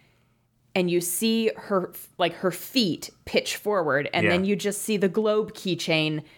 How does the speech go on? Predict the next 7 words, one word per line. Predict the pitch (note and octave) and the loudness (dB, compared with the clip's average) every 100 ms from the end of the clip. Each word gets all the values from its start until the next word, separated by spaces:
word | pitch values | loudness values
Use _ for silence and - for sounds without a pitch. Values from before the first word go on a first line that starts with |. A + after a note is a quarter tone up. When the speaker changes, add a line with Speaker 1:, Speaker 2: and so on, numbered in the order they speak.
| _ _ _ - | _ _ _ -10
Speaker 1:
bouncing | D#3 E3+ E3 D#3 E3+ E3 D#3+ | -2 0 0 -2 -2 -2 0
down | D3+ B2+ C3+ C3+ | 0 0 -2 -6
the | - | -8
stairs. | - - - - - - - - _ _ _ | -10 -12 -6 -6 -6 -10 -10 -12 _ _ _
Speaker 2:
Yeah. | A2 G#2 F2 - - _ _ _ _ _ _ _ - | 0 0 0 -10 -18 _ _ _ _ _ _ _ -12
Speaker 1:
So, | - - D3+ B1 G1+ - | -6 -2 0 -2 -4 -10
Speaker 2:
So | - C3 A#2+ A2 | -8 -4 -2 -2